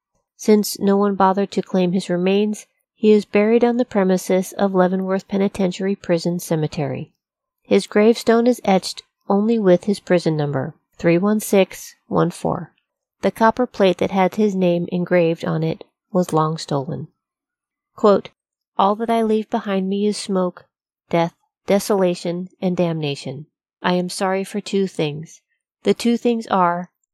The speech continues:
I am sorry that I mistreated some few animals in my lifetime, and I am sorry that I am unable to murder the whole damned human race," end quote. September fifth, nineteen thirty, execution day.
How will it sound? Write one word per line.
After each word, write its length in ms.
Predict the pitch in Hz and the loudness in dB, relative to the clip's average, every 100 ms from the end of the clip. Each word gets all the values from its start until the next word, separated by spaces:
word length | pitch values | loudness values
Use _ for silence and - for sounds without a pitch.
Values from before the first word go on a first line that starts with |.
| _ _ _ | _ _ _
I 80 | 202 | 0
am 180 | 190 185 | 0 0
sorry 360 | - 220 233 254 | 0 2 4 4
that 120 | 262 | 2
I 140 | 262 | 2
mistreated 640 | 233 214 - 220 214 208 196 | 2 0 0 0 4 4 2
some 260 | 202 208 | 0 0
few 240 | 208 220 220 | 0 2 2
animals 480 | 208 196 185 180 | 2 2 2 2
in 120 | 190 180 | 0 2
my 180 | 185 | 2
lifetime, 720 | 196 170 156 - 170 156 160 - | 4 2 2 -2 0 0 -2 0
and 180 | 180 170 | 2 4
I 80 | |
am 180 | 165 160 | 4 2
sorry 360 | - 208 202 214 | 0 4 6 6
that 140 | 196 | 6
I 80 | 180 | 4
am 200 | 160 160 | 0 -2
unable 460 | 208 226 214 202 214 | 0 4 4 4 2
to 180 | - 190 | 2 0
murder 360 | 175 202 214 208 | 4 4 2 2
the 140 | 170 | 0
whole 280 | - 208 214 | 4 4 6
damned 340 | 196 190 185 | 6 4 2
human 320 | 185 180 180 | 0 0 2
race," 400 | 156 160 - - - _ - | 0 -4 -6 -14 -20 _ -2
end 200 | 165 139 | -2 -2
quote. 340 | - - - _ _ _ _ _ _ | -4 -4 -8 _ _ _ _ _ _
September 560 | - 226 - 247 240 262 | -2 -2 2 0 2 2
fifth, 440 | - 196 185 - | 2 0 0 -4
nineteen 440 | 160 165 - 208 190 | -6 -6 -4 -4 -2
thirty, 440 | 175 156 160 170 - | -4 -4 -6 -8 -4
execution 760 | 208 - 254 - 185 - 156 | -6 -4 -8 -4 -4 -4 -6
day. 380 | 165 156 147 | -4 -4 -8